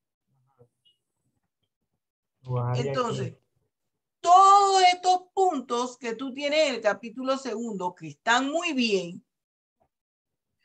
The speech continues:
Speaker 2: no los tengas todos en un solo capítulo. Tu tesis ya se llama el principio de razonabilidad. Porque es un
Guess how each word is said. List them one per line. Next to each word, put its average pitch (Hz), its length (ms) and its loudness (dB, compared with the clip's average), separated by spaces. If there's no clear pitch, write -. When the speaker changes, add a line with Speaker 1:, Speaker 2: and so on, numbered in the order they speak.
Speaker 2:
no 226 340 2
los 359 260 4
tengas 294 440 2
todos 320 540 6
en 220 180 -8
un 240 260 -6
solo 226 420 -2
capítulo. 202 760 -6
Tu 285 220 -2
tesis 370 440 4
ya 359 200 4
se 349 220 0
llama 302 340 4
el 370 120 -4
principio 262 600 -2
de 285 80 8
razonabilidad. 269 960 0
Porque 254 420 -2
es 269 160 -2
un 320 160 -6